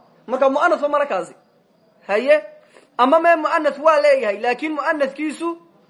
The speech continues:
dee ta ma wate, wuxuu ku yimaadaa maxay? Faclaa buu ku yimaadaa. Sida sakraan oo kale. Sakraan mu'annathkiisu waa maxay? Sakraa. Ghadbaan mu'annathkiisu waa maxay? Ghadbaa. Dee maala sarfi hore inuu soo jiray. Kutubta hore ku soo marnay.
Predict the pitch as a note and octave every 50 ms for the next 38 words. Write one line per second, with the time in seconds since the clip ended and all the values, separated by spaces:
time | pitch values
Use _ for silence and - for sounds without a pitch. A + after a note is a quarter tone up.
0 | _ _ _ _ _ _ - G#3 G#3 G#3 G#3 D4 C4 C4+ C#4+ D4+ C#4 C4+ C4+ C#4
1 | B3 B3+ C4 C4 - - D4+ C#4+ B3+ A3+ G#3+ F#3+ G#3 G#3 G#3 G3+ A3+ D4 D#4 D4+
2 | - _ _ _ _ _ - A#3 G3 G#3 B3+ C#4 C#4+ C4+ C4+ A#3+ - B3 G#3 F#3+
3 | - C#4 C4 - - G#3+ - B3+ C#4 C#4 B3+ B3 A#3 - F3 C#3+ - - G#3+ -
4 | C4+ C#4 B3+ B3+ C4+ C4+ C4+ C4+ C#4 A3+ C4+ C#4 C4 B3 C4 C4+ C4+ - _ _
5 | _ _ _ _ _ _ _ _ _ _ _ - - G#3+ - A3 A3+ A#3+ A3+ -
6 | - - - _ _ _ D#3+ G3 A3 A3 G#3+ C#4 C#4+ C4+ B3+ C4+ C#4 C#4 C4+ C4+
7 | C#4+ C4 A#3+ C#4 C#4+ C#4 B3+ C#4 C#4+ C#4 - _ _ _ _ _ _ F3 F3 G#3
8 | G3+ F#3 F3+ A3 A#3 A3 F3+ - - E3+ F3+ F#3+ F#3+ G3 G3 B3+ A#3+ A3 A3 A3
9 | B3 B3+ B3+ A#3 B3 - - F3 - G3+ - - C4 B3+ A#3+ A#3+ B3+ B3 A3 F3+
10 | - -